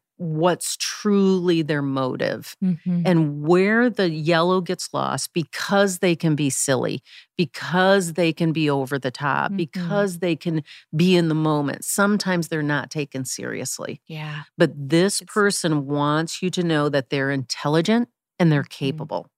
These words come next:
Speaker 1: You know, and if it's n-,
Speaker 2: Mm-hmm.
Speaker 1: something is serious or, and they're required to be there, they will absolutely show up.
Speaker 2: Yeah.
Speaker 1: This is a person that can run a company
Speaker 2: Yeah.
Speaker 1: or be a doctor. They can be,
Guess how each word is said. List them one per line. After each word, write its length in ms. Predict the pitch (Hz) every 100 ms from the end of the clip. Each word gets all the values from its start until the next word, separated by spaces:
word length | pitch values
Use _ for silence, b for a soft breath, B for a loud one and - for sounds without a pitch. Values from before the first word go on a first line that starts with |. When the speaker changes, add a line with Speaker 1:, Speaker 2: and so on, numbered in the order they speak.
| _ _ _ _ _ -
Speaker 1:
You 80 | 170
know, 220 | 160 156
and 180 | 160 143
if 180 | 123 170
it's 340 | 185 185 160
n-, 60 | 196
Speaker 2:
Mm-hmm. 80 | 165
Speaker 1:
something 460 | 160 190 190 214 175
is 120 | -
serious 760 | - 165 170 175 196 208 - - _ _ -
or, 300 | 151 139 - -
and 240 | 165 151
they're 200 | 151 175
required 600 | 175 165 - 165 170 180 -
to 80 |
be 200 | 143 156
there, 240 | 165 185 180
they 300 | 135 156 156
will 260 | 143 127 _ -
absolutely 720 | 151 - - 151 139 117 -
show 300 | - 131 127
up. 220 | - - _
Speaker 2:
Yeah. 240 | 170 151 147 _ _ -
Speaker 1:
This 240 | 180 -
is 140 | 220
a 60 | 190
person 460 | - 202 202 - 185
that 220 | 156 -
can 480 | - 180 180 170 143
run 220 | 143 151 185
a 60 |
company 500 | - 175 185 180 131 185
Speaker 2:
Yeah. 340 | 165 202 226 175
Speaker 1:
or 180 | 170 151
be 320 | 127 156 185
a 80 | 175
doctor. 360 | 165 175 -
They 100 | 156
can 140 | 190 202
be, 160 | 185